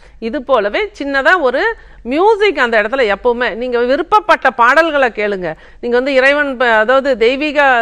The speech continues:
பாடல்களை தான் கேட்கணுங்கிறது கண்டிஷன் கிடையாது. உங்க மன மகிழ்ச்சியா இருக்கக்கூடிய பாடல்களை போடுங்க. ம-, மகிழ்ச்சியா சமையல் பண்ணும்போது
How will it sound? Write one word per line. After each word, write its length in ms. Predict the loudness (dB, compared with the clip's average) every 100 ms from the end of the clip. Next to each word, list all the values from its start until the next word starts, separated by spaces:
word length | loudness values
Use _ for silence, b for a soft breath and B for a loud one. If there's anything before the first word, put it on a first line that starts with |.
| 0 -2 0
பாடல்களை 480 | 0 0 -2 -2
தான் 140 | -2 -2
கேட்கணுங்கிறது 520 | -2 -2 -4 -4 -4 -4
கண்டிஷன் 360 | -4 -6 -8 -8
கிடையாது. 460 | -6 -6 -6 -6
உங்க 260 | -6 -4 -2
மன 260 | 0 0 0
மகிழ்ச்சியா 560 | -2 -4 -8 -4 0 0 -2
இருக்கக்கூடிய 560 | -6 -8 -8 -8 -6 -6 -8 b b
பாடல்களை 480 | 0 2 2 0 -2
போடுங்க. 580 | -4 -4 -4 -2 -4 -6 -10
ம-, 180 | -6 -6 -4
மகிழ்ச்சியா 460 | -4 -4 -6 -4 -4
சமையல் 420 | -2 -2 -2 -2
பண்ணும்போது 380 | -2 -2 -4